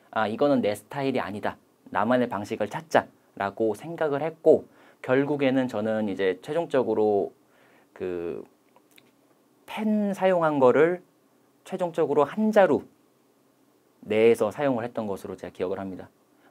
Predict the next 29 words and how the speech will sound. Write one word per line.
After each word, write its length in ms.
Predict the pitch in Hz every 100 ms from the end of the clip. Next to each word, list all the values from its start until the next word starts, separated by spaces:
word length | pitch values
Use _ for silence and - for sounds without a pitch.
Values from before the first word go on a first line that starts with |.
| -
뭐 120 | 101
제가 200 | 110 104
공부를 440 | 110 113 117 113
뭐 240 | 107 98 95
많이 240 | 92 101
안 160 | 90 104
했다라는 760 | 104 113 98 _ - 101 110
뜻이 200 | 127 123
아니라 340 | 104 98 113 107 - -
저는 240 | - 117 110
노트북을 520 | 120 123 170 160 135
최대한 340 | 123 185 156
활용을 340 | 135 135 120 113
했고요. 340 | 117 104 117 - _ _ _ - - -
오답 300 | 113 117 127
노트나 420 | 123 120 113 107
서브 320 | 165 190 202
노트를 340 | 180 143 113 104
작성하는 520 | - - 104 117 117
데 100 | 107
있어서 460 | 101 - 113 104 107 _ _ - -
직접 340 | - 123 - 143
쓰는 300 | 190 190 175
데는 220 | 156 139
굉장히 400 | 117 117 120 117
시간이 340 | - 170 170
많이 240 | 117 92 110
소모가 400 | 135 160 151 143
되고, 400 | 95 98 113